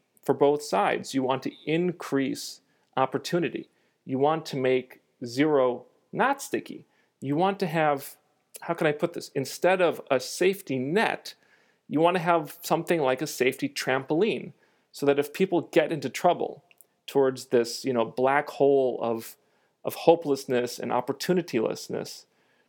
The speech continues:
then there are policies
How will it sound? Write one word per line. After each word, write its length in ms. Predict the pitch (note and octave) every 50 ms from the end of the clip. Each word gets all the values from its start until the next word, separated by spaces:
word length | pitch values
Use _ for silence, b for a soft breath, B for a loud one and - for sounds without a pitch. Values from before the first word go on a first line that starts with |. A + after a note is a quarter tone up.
| _ _ _ -
then 440 | C3+ B2+ C#3+ C#3 C#3 C#3+ C#3+ C#3 - _ _ _ _ _ _ _ _ _ _ _ _ _ _ _ _ _
there 120 | - C#3+ C#3+
are 60 | C3+
policies 760 | C#3 - - F3 E3+ F3 F3 E3+ E3 - D3+ C#3 C3+ -